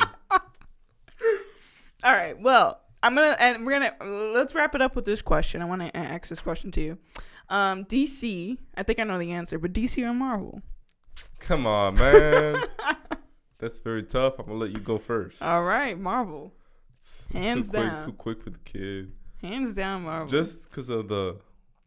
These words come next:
Speaker 2: you know, what's out there in the catalog, Marvel.
Speaker 1: Mm, yeah. If I would go for comics, I did enjoy the D C comics.
Speaker 2: But that's hard for me, though, 'cause, you know, D C Titans, I'm a big Titan guy.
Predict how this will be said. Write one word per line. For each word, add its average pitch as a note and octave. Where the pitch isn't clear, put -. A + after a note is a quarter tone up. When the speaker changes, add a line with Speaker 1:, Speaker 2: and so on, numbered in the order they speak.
Speaker 2:
you G#2+
know, G2
what's G#2
out C3
there C#3
in C3
the A#2
catalog, C#3
Marvel. -
Speaker 1:
Mm, F3
yeah. D3+
If A3
I A#3+
would C4+
go C4
for -
comics, F#3
I F#3
did G3
enjoy G3
the F3+
D F3
C F#3
comics. D#3
Speaker 2:
But A#2+
that's C#3+
hard D3+
for C3+
me, G#2+
though, F#2+
'cause, -
you G2+
know, F#2+
D G#2+
C A2+
Titans, A2
I'm G#2+
a -
big A2
Titan G#2
guy. F2+